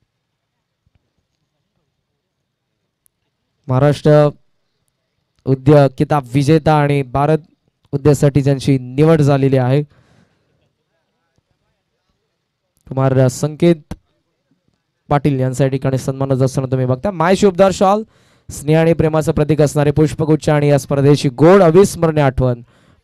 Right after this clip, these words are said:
मोमेंटो सन्मान चिन्ह या ठिकाणी सन्मान होत असताना तुम्ही बघता कुमार संकेत महादेव पाटील यांचं. यानंतर पुढील सन्मान भिवंडी कारिवलीचे आदरणीय श्री संजयजी पाटील साहेब यांच्या या ठिकाणी करण्यात येईल.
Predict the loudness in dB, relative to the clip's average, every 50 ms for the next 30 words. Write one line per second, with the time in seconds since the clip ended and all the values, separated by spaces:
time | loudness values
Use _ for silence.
0 | _ -8 -6 -4 -2 -2 -2 -2 -2 -4 -2 -2 -4 -4 -4 -4 -6 -4 -4 -6
1 | -4 -4 -4 -4 -4 -4 -4 -4 -2 -2 -2 -2 -4 -6 -10 _ _ _ _ _
2 | _ _ _ _ _ _ _ _ _ _ _ _ _ _ _ -6 -6 -4 -2 0
3 | 0 0 2 0 0 0 -2 -4 -4 -4 -4 -4 -2 -4 -4 -2 -4 -4 -4 -2
4 | -2 -2 -2 -2 -4 -6 -6 -4 0 0 0 0 -2 -6 -10 -8 -6 -4 -4 -4
5 | -4 -6 -8 -8 -8 -8 -8 -8 -8 -8 -8 -6 -4 -2 -2 0 0 2 2 2
6 | 2 2 2 2 2 2 0 -2 -2 -2 -4 -4 -2 -2 -2 -2 -2 -4 -4 -4
7 | -2 -2 -2 -2 -2 -2 0 0 0 0 0 0 0 -2 -2 -2 -4 -2 -2 -2
8 | 0 0 2 2 0 -2 -4 -4 -4 -6 -6 -4 -4 -6 -6 -6 -8 _ _ _
9 | _ _ _ _ _ -6 -4 -4 -2 0 0 0 0 -2 -2 -2 -4 -2 -4 -2
10 | -2 -2 -2 -2 -2 -4